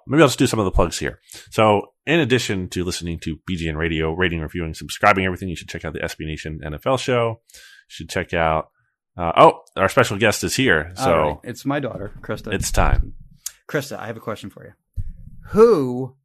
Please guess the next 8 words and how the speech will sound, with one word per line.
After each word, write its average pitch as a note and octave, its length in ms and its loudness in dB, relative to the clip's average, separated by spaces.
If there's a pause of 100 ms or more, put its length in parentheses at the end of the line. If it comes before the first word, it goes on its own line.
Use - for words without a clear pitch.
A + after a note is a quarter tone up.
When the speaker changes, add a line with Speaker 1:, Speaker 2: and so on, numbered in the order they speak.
(140)
Speaker 2:
was A#2 160 -12
voted A2 560 -4 (680)
the C3 120 -6
best - 580 -2 (100)
realtor A#2+ 840 -6 (500)
in B2+ 160 -6
the A#2 80 -6
history G#2 800 -12